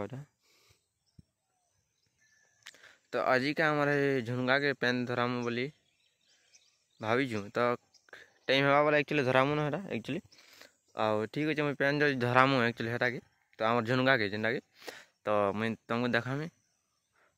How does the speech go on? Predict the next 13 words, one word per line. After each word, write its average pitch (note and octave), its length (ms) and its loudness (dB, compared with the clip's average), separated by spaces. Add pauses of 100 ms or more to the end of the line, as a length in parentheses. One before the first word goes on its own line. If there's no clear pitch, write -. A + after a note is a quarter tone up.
(180)
ଆଉ A2 280 4
ଇଟା C3+ 220 2
ଦେଖ। C3+ 260 -2 (2500)
ଇଟା B2+ 180 0
ଆମର C#3 200 4
ବନେ B2+ 280 0
ଟିକେ C3+ 200 -4
ଟିକେ B2 120 -2
ବଡ଼ A#2+ 180 2
ବଡ଼ B2+ 140 2
ହେଲାନ। C3+ 360 -2
ସେଥର B2 340 -4
ଟିକେ - 420 -6